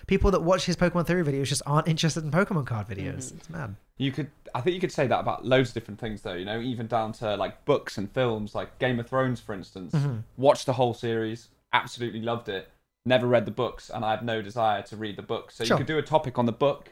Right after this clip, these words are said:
Speaker 3: and I wouldn't be bothered about it. You could do a topic on the film, and I would be really interested in it.
Speaker 1: Yeah.
Speaker 3: So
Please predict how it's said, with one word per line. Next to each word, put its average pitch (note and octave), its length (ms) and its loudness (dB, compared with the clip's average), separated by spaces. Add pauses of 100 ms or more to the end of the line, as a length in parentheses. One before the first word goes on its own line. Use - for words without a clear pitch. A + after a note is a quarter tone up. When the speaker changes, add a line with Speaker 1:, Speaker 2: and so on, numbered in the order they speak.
(120)
Speaker 3:
and A#2+ 120 -4
I A2 220 -2 (200)
wouldn't B2+ 180 -2
be A2+ 60 -4
bothered A#2 280 0
about G#2 260 -2
it. - 80 -12
You - 400 -12
could - 20 -4
do B2 120 4
a - 20 -2 (160)
topic B2 240 0
on A#2 80 -2
the A2+ 80 -6
film, F#3 400 2 (220)
and C3 120 0
I A#2 60 0
would C3+ 220 2
be C3 120 2
really B2+ 240 2
interested A#2 420 -2
in G#2 100 -2
it. F2 160 -12
Speaker 1:
Yeah. G3+ 180 6
Speaker 3:
So A2 260 -2